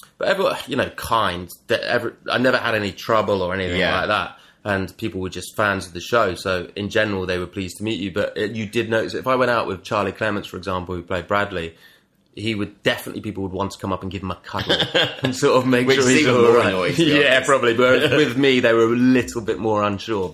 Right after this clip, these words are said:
Speaker 1: just
Speaker 2: Yeah.
Speaker 1: because of the character, I guess.
Speaker 2: So who did Ryan hand back? Do you remember who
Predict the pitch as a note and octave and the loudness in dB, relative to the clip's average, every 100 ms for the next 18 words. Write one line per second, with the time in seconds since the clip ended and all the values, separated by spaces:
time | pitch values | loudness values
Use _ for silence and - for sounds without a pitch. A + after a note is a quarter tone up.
0 | G2 A#2+ A2 A2 G2 A#2 G#2+ G2+ F2+ G2+ | -2 0 2 2 2 -2 -4 -6 -8 -6
1 | A2+ A#2 - - - - - - - - | -6 -6 -10 -14 -14 -16 -20 -20 -20 -16
2 | - - - E3+ F3 E3+ A#3 A3+ F#3+ G3 | -16 -6 0 2 2 0 -2 -2 0 0
3 | E3 E3 E3 D3 B2 A2+ A2+ - - D3 | 0 0 2 4 2 0 -4 -8 -6 -2
4 | C#3 C3+ B2+ A2+ D#3 E3 C#3+ C3 C#3+ C3+ | 0 0 0 -2 0 0 2 4 2 2